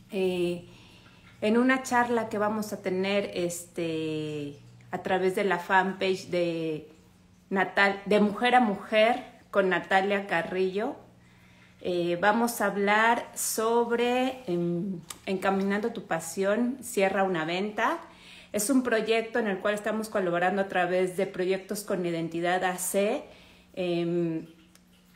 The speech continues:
capacitando, guiando, encauzando a mujeres emprendedoras. Así es que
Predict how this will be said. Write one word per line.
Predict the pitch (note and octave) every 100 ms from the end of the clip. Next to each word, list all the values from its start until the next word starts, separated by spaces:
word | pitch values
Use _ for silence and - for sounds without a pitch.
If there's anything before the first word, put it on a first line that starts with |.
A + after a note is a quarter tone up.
| -
capacitando, | - G3+ G3 F#3+ G3 A3 A3+ A3+ A3
guiando, | F#3+ F#3+ G3+ G3+ G#3+ G#3+ G#3+
encauzando | G3 F#3 F#3+ F#3+ F#3 G#3+ G3+ G#3 A3 A3 - -
a | G3 G3+
mujeres | G#3+ G3+ A3 G#3 G3+ G3+ F#3
emprendedoras. | F#3 - F3 E3 E3 F#3 A3+ B3+ F4 - -
Así | - - G3
es | F#3+
que | - G#3+ G#3